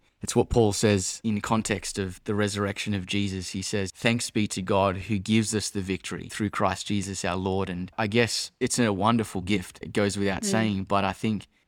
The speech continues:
Speaker 1: to remember that, the, like, the freedom and the victory that we will find from the experiences that we have and that we go through, like, it's what God does for us. He's with us through those moments, but then gives us the, the victory on the other side of those trials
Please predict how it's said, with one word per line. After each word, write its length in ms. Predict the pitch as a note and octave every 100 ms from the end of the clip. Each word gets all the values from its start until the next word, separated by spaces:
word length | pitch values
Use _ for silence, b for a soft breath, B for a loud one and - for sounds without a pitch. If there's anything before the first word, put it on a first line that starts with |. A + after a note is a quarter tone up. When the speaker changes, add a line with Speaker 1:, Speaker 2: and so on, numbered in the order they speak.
| -
Speaker 1:
to 120 | -
remember 440 | A2 G2 G#2 B2+ C#3
that, 280 | C#3+ A2 - -
the, 360 | A2 G#2 G2+ - -
like, 160 | G#2 _ -
the 100 | A2
freedom 460 | - - A#2+ B2 A#2+
and 120 | G2+
the 80 | G#2
victory 400 | F#2+ G2 A2 G2+
that 180 | G2 -
we 120 | G#2
will 140 | G2+
find 400 | G2 F#2+ G2 F#2+
from 320 | G2+ G#2 G2 F#2
the 180 | F#2 G2
experiences 720 | - - G#2 G2+ G2+ G2+ F#2
that 120 | -
we 120 | F#2+
have 280 | - F#2 F#2+
and 100 | G2
that 100 | F#2+
we 140 | G2
go 240 | F2+ F#2+ G2+
through, 420 | - G2+ F2+ F#2 -
like, 220 | G2+ F2+ G#2
it's 160 | -
what 160 | G#2+ F2+
God 300 | G2 G2 G2
does 220 | A#2 A#2
for 180 | - C3
us. 280 | D#3+ - - _ G2+
He's 180 | F#2+
with 160 | G2 A2
us 380 | G#2+ - - -
through 220 | - A2
those 200 | G#2+ G2
moments, 440 | G2+ F#2+ F#2+ F#2+ -
but 220 | G2 -
then 340 | G2 F#2 F#2
gives 300 | - A2 G2
us 220 | G2+ F#2+ -
the, 260 | F#2 F#2 F#2
the 120 | F#2+
victory 540 | F#2 G#2 - G2+ G2 - -
on 140 | A#2+
the 100 | A2
other 160 | A2 G2
side 340 | - G#2+ G2+
of 140 | F#2+ F2+
those 240 | F#2 F#2
trials 480 | - F#2 F2+ F2+ -